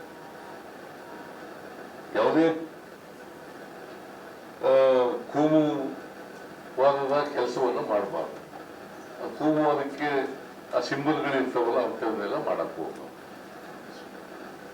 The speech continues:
So ಇಲ್ಲಿ ಚಿಕ್ಕಮಗಳೂರಿನಲ್ಲಿ ಒಂದಾಯ್ತು, ಪೊಲೀಸ್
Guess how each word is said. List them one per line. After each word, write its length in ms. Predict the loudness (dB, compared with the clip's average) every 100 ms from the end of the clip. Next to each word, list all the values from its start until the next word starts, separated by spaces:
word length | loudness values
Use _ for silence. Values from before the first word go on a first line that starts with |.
| -14 -14 -14 -14 -14 -14 -14 -14 -14 -14 -14 -14 -14 -12 4
So 160 | 4 6
ಇಲ್ಲಿ 220 | 4 2
ಚಿಕ್ಕಮಗಳೂರಿನಲ್ಲಿ 720 | 0 4 6 8 6 6 6
ಒಂದಾಯ್ತು, 560 | 6 6 6 4 -2 -8 -10 -14 -14 -14 -14 -14 -12 -12 -14 -14 -14 -14 -14 -14 -14 -14 -14 -14 -14 -6
ಪೊಲೀಸ್ 420 | -2 0 -2 -4